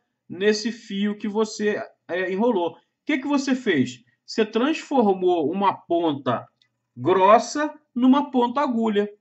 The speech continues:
tá? Então, essa ponta agulha, ela daria pra você medir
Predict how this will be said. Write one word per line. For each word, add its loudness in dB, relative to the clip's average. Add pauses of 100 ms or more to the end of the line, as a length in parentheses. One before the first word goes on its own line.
(260)
tá? 0 (160)
Então, -2
essa 2
ponta -2
agulha, 0 (420)
ela 2
daria 2
pra -4
você -2
medir 0